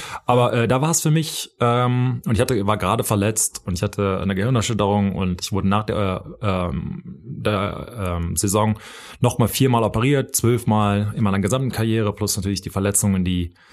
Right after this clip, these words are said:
nicht operiert werden müssen, aber trotzdem wie Verschleiß und, und, und Arthrose und, und was noch alles gibt. Ähm, und da war für mich der, der Zeitpunkt gekommen, wo ich gesagt habe, okay, ich bin jetzt noch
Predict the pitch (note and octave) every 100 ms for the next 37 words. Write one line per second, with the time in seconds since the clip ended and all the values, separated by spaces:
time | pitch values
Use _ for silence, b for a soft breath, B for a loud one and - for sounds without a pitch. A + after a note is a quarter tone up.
0 | B B - A#2 A#2 G#2 D#3 C3+ A#2+ A#2
1 | G#2+ F#2+ F2+ G#2+ - F#2+ F2+ D#2+ - _
2 | _ _ G2+ G2+ - F#2 F2 E2+ - E2+
3 | - - - - - - F#2+ F2+ E2+ E2+
4 | E2+ - C2+ E2 - F2+ F2 - G#2 -
5 | B B B B B - A2+ A2 A2 -
6 | A#2+ B2 C#3+ C#3+ C3+ C3 - A2+ A2 G#2+
7 | G#2 F2+ - G#2 G2+ - - C3+ B2 A#2
8 | - A2 G2 G2 G2 F#2+ F2+ C3 F3 G3
9 | - A#2 B2 - A#2 -